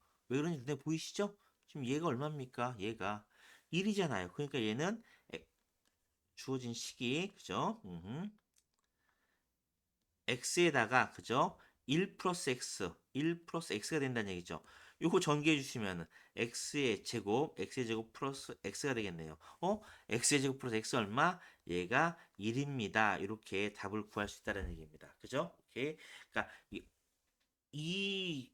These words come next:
그 차수를 낮추는 방법은 되게 여러 가지이기 때문에 무엇이 가장 빠르다고 얘기할 수는 없습니다. 근데 이제 경험상 그때 어느 게 가장 좋을 것인가 찾아보시는 거고요. 저는 지금 요렇게 해서 하는 게 더 낫다는 생각이 들어서 이렇게 풀어봤고요.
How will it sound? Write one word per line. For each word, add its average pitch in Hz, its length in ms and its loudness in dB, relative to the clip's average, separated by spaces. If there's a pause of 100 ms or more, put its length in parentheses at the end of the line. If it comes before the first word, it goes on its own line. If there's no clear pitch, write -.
그 113 220 0 (120)
차수를 190 380 -4
낮추는 127 320 0
방법은 120 480 -6
되게 147 320 2
여러 113 200 4
가지이기 117 380 -2
때문에 117 520 0 (380)
무엇이 165 460 0
가장 131 380 -4
빠르다고 202 420 4
얘기할 110 240 0
수는 92 180 -6
없습니다. 87 640 -8
근데 123 200 -2
이제 135 280 -2 (240)
경험상 143 480 0
그때 104 180 -4
어느 101 160 -2
게 120 80 -2
가장 110 280 -6
좋을 123 220 -2
것인가 110 460 0 (260)
찾아보시는 170 540 -4
거고요. 101 360 0
저는 110 540 -2 (260)
지금 98 300 -8 (240)
요렇게 139 560 -2
해서 113 380 -2
하는 147 200 -10
게 127 100 -2
더 90 100 -8
낫다는 95 320 -2
생각이 127 260 -4
들어서 90 240 -8
이렇게 78 180 -12
풀어봤고요. 147 640 0